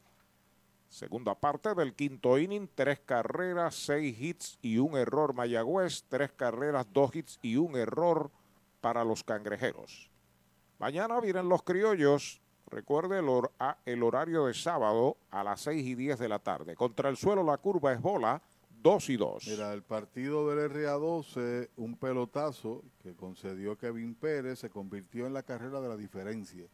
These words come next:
Speaker 2: En el día de ayer, tres boletos que concedió Dani Dopico se convirtieron en las carreras la, de la diferencia,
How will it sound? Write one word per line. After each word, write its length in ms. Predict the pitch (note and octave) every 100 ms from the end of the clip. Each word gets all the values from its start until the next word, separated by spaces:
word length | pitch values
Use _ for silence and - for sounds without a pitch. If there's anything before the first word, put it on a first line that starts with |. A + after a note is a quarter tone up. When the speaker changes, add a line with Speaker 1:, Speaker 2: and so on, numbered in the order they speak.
| _ _ _ _ _
Speaker 2:
En 140 | F#2+ G2
el 120 | F#2+
día 260 | A2+ C3
de 160 | D3 C#3+
ayer, 400 | C#3+ D3+ E3+ E3
tres 220 | B2 B2
boletos 420 | B2 C3 C3+ C3+
que 140 | - B2+
concedió 640 | B2+ A#2+ B2+ G#2+ A2+ C3
Dani 280 | A#2+ A#2+ C#3
Dopico 460 | B2 A2+ F#3 C#3 C3
se 120 | A#2
convirtieron 960 | G#2+ G#2 A#2 C#3 B2+ - D3+ F3 F3+ -
en 160 | B2 A2
las 120 | G#2
carreras 640 | - G2+ B2 G3 D#3 D3 _ _ _ _ _ _
la, 560 | G#2 G2+ G#2 G#2+ G#2+ G#2+ G2
de 100 | A2
la 80 |
diferencia, 880 | G#2+ A2 A2 G#2+ C#3+ D#3+ - G#2 G#2+